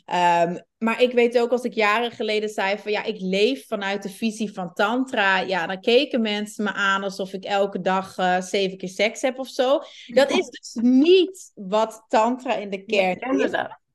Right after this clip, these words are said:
Speaker 1: Nee, dus even voor de mensen, ehm,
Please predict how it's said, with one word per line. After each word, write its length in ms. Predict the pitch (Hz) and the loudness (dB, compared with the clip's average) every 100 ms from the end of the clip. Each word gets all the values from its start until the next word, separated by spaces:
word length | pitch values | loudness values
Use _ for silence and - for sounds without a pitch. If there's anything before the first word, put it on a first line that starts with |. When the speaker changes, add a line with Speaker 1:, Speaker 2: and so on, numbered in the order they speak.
| _ | _
Speaker 1:
Nee, 400 | 233 220 180 170 | 4 6 4 0
dus 180 | 233 254 | -4 0
even 360 | 311 349 427 370 | 4 4 4 -2
voor 160 | 320 311 | -4 -4
de 100 | 294 | -2
mensen, 760 | 285 311 339 - 320 302 320 | -4 -4 -8 -2 0 2 0
ehm, 680 | - 233 226 233 233 233 233 | 0 2 2 2 2 -2 -4